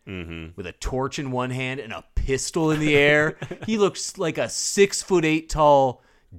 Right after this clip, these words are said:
Speaker 2: devil walking down the street, and everything in that scene is just lit by torch.
Speaker 1: Mm-hmm.
Speaker 2: It's filmed at this gorgeous dusk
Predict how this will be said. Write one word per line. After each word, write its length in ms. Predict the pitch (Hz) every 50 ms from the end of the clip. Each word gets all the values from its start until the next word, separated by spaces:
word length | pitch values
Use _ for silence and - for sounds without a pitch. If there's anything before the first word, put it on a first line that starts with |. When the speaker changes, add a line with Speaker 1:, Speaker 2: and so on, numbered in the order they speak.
| -
Speaker 2:
devil 520 | - 135 110 107 120 113 107 - - - - - - - -
walking 400 | 135 139 135 131 127 - 151 139
down 220 | 127 135 127 123 120
the 40 | 110
street, 280 | - - - 135 113 123
and 100 | 143 143
everything 480 | - 139 139 147 185 185 156 - 160 143
in 60 | 143 139
that 180 | 123 120 -
scene 260 | - - - 147 135
is 100 | 117 98
just 220 | - - 104 - -
lit 200 | 104 113 113 -
by 180 | - 101 90 87 _
torch. 500 | - - - 101 - - _ - - -
Speaker 1:
Mm-hmm. 340 | 98 87 85 76 82 80 78 78
Speaker 2:
It's 140 | 82 -
filmed 280 | - - 175 165 160 123
at 80 | - -
this 140 | 104 98 -
gorgeous 640 | - 120 - - 117 107 123 127 113 113 98 -
dusk 680 | - 95 - - 110 95 95 104 - - - - _